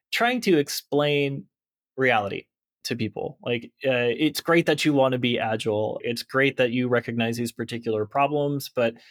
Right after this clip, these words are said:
this was really something about documenting Spotify's thinking at a specific point in time in its history.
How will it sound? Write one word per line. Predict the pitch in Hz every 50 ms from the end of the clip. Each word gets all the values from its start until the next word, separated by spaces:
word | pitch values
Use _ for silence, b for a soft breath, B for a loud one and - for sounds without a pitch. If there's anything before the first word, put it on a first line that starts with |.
| b b b b b _ _ _
this | 131 135 - -
was | 165 135 131 131
really | 139 147 147 147 143 135 131 127
something | 123 - 139 131 127 - 131 127
about | 127 120 117 117 113 120 117
documenting | - 127 117 120 120 - 127 123 123 123 120 127 123 120 120 117 120 B B B B B B _
Spotify's | - - - - 117 110 117 117 - 123 120 123 120 123 120 127 135 131 -
thinking | - - 113 120 120 131 127 127 131 131 123 -
at | 120 117
a | 110 110
specific | 104 - - 113 - - 127 - 120 117 117 - -
point | - 127 127 127 127 117 - -
in | 113 107 104
time | 104 - - 117 117 123 135 143 143 143 - _ _
in | 120 120 113
its | 117 117 - -
history. | - 143 143 - 196 214 226 233 233